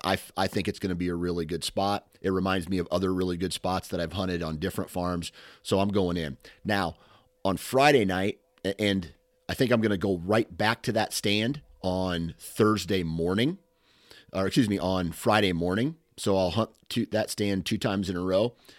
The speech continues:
Then I'll pull out, and then next on that Friday night, depending on what the wind direction is, if I get a north wind, I'm gonna have to hunt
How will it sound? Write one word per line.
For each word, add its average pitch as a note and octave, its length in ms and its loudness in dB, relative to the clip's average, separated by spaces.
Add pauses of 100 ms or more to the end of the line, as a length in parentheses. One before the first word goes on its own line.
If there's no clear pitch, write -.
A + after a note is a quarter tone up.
(440)
Then G#2+ 120 2
I'll G2 100 4
pull A#2 260 2
out, G2+ 340 4 (420)
and G2 160 2
then G2 440 2
next F#2+ 720 -2
on G2 140 0
that F#2 180 0
Friday C#3+ 440 4
night, F2 320 -2 (480)
depending A#2+ 400 2
on C3 100 4
what C#3 140 4
the E3 60 2
wind D#3 200 4
direction G2 420 2
is, E2+ 300 -6 (500)
if - 160 -2
I G2+ 100 2
get A#2+ 180 4
a D3+ 40 4
north B2 440 0
wind, F#2+ 480 0
I'm F#2 140 -6
gonna G2 180 -2
have G#2 300 -2
to F2 100 -2
hunt G#2 340 -4